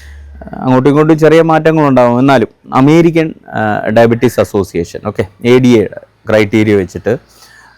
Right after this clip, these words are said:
ഫൈവ് പോയിന്റ് സെവൻ പെർസെൻറ്റേജ് താഴെയാണെങ്കിൽ നോർമലായിട്ട് കൺസിഡർ ചെയ്യാം. എന്ന് വെച്ചാൽ അവർക്ക് ഡയബറ്റിസ് ഇല്ല, ഷുഗർ ഇല്ല എന്ന് നമുക്കങ്ങ്, ആ, പറയാൻ സാധിക്കും. നേരെ മറിച്ച് ഫൈവ് പോയിന്റ് സെവനും സിക്സ് പോയിന്റ് ഫോർ പെർസെൻറ്റേജിനും ഇടയിലാണെങ്കിൽ അത്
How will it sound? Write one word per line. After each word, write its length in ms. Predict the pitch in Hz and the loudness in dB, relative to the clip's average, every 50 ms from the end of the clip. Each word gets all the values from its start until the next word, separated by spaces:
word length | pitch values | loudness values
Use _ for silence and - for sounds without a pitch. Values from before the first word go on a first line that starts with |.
| _ - | _ 0
ഫൈവ് 200 | 143 151 175 170 _ - | 0 2 0 0 _ 0
പോയിന്റ് 360 | 175 170 165 165 165 156 160 - - | 2 2 2 2 0 -2 -4 -2 0
സെവൻ 220 | - 135 135 139 143 139 - - | 0 0 2 0 -4 -4 -2 0
പെർസെൻറ്റേജ് 560 | 127 120 117 - - 123 120 123 117 123 120 113 - 117 | 0 0 0 -4 -6 -4 -2 -2 -2 -2 -4 -2 -2 -2
താഴെയാണെങ്കിൽ 760 | 107 104 110 117 123 123 113 104 101 101 98 98 104 135 170 _ _ _ - 120 113 | -2 -2 -2 -2 -2 -2 -2 -2 -2 -4 -6 -6 -6 -8 -8 _ _ _ -14 -10 -6
നോർമലായിട്ട് 560 | 113 110 110 113 113 117 117 104 98 92 92 92 95 | -4 -2 -2 -2 0 -2 -2 -2 -2 -4 -4 -8 -10
കൺസിഡർ 220 | 87 90 87 - - | -10 -12 -12 -8 -8
ചെയ്യാം. 160 | 85 - - - | -8 -8 -8 -8
എന്ന് 120 | 151 156 | -8 -6
വെച്ചാൽ 160 | 147 156 147 | -2 -2 -2
അവർക്ക് 200 | 139 143 143 143 135 | -2 0 -2 0 0
ഡയബറ്റിസ് 440 | 127 127 123 131 127 - 127 - - 104 | 0 0 -2 -4 -4 -4 -6 -4 -4 -6
ഇല്ല, 180 | 95 90 - - _ _ _ - - | -4 -4 -6 -8 _ _ _ -12 -6
ഷുഗർ 260 | - 139 135 143 135 131 117 | -2 0 2 2 2 2 2
ഇല്ല 200 | 117 113 120 117 | 2 2 2 2
എന്ന് 120 | 117 117 110 | 2 0 -2
നമുക്കങ്ങ്, 400 | 107 104 107 107 107 107 117 - - _ _ _ _ _ _ | -4 -6 -6 -8 -8 -8 -8 -10 -12 _ _ _ _ _ _
ആ, 340 | - - - - - - - - - 127 | -20 -20 -20 -20 -20 -20 -16 -8 -4 0
പറയാൻ 260 | 123 117 101 90 87 85 | 0 0 0 -2 -4 -8
സാധിക്കും. 340 | 85 85 - - - - _ _ _ _ _ _ _ _ _ _ _ _ _ - | -10 -10 -10 -12 -16 -16 _ _ _ _ _ _ _ _ _ _ _ _ _ -2
നേരെ 140 | 151 160 180 175 | 0 0 0 0
മറിച്ച് 200 | 165 156 147 170 170 160 - | 0 -2 -2 -2 -2 -2 0
ഫൈവ് 180 | 139 123 131 131 - | 0 0 0 0 0
പോയിന്റ് 300 | 156 156 160 160 160 165 151 - | 0 0 2 2 0 -2 -2 -2
സെവനും 500 | - 131 120 117 113 120 120 123 127 147 160 175 - - | 0 0 0 2 2 0 0 0 -2 -4 -6 -8 -12 -8
സിക്സ് 260 | - 151 131 - - - - | -6 -6 -6 -6 -8 -4 -2
പോയിന്റ് 280 | 147 143 143 147 143 131 | -2 -2 0 -2 -4 -4
ഫോർ 160 | - 131 123 120 - | -2 -2 -2 -2 -2
പെർസെൻറ്റേജിനും 580 | 123 120 113 - 123 117 113 120 117 120 127 123 120 110 | -4 -4 -2 -2 -4 0 0 0 0 0 -2 -2 -2 -2
ഇടയിലാണെങ്കിൽ 640 | 113 113 127 143 147 135 110 101 98 98 95 95 101 110 - _ - _ _ | 0 0 2 2 0 0 -2 -4 -6 -6 -8 -8 -10 -12 -14 _ -20 _ _
അത് 120 | - 123 | -10 -10